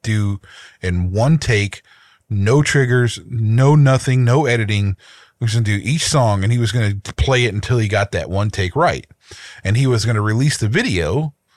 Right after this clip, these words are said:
of that song, him playing it and everything. And then that was gonna be the one that was on the album, right? So, so I was, like, immediately pledged to this 'cause I'm like, "I gotta," you know,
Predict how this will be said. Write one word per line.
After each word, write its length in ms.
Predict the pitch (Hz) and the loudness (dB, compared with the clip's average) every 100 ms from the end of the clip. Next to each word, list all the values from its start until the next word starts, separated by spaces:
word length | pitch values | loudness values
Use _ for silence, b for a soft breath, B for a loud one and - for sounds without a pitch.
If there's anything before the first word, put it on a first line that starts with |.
| _ _ | _ _
of 160 | 107 160 | -2 0
that 160 | 117 90 | -2 -2
song, 300 | 98 90 92 | -2 -2 -2
him 220 | 131 175 | 0 0
playing 340 | 101 82 80 | -2 -4 -2
it 160 | 87 - | -4 -6
and 100 | 92 | -6
everything. 320 | 90 110 107 | -4 -2 -2
And 100 | 98 | -2
then 100 | 92 | -2
that 140 | 101 | -4
was 120 | 104 98 | -4 -4
gonna 160 | 98 | -4
be 580 | 87 101 95 90 - 110 | -4 -8 -8 -8 -4 -2
the 140 | 110 | 0
one 260 | 101 98 92 | 0 0 -2
that 120 | 95 | -4
was 100 | 87 | -4
on 100 | 85 | -4
the 160 | 90 - | -4 -2
album, 300 | 127 73 - _ 87 | -2 -4 -8 _ -4
right? 260 | 87 120 _ _ b b b b - | -4 -4 _ _ b b b b -6
So, 300 | - 143 127 - | 0 2 2 0
so 240 | - 123 | 2 4
I 100 | 135 | 4
was, 160 | 143 131 | 4 2
like, 140 | 113 | 0
immediately 400 | 120 196 131 101 | 2 2 2 -2
pledged 320 | - 131 - | 0 0 0
to 60 | 80 | -4
this 180 | 80 87 | -4 -2
'cause 120 | 120 | 0
I'm 60 | |
like, 140 | 104 107 | 0 -2
"I 100 | 156 | -4
gotta," 260 | 73 - - | -6 -10 -6
you 120 | 123 | -4
know, 160 | 73 | -4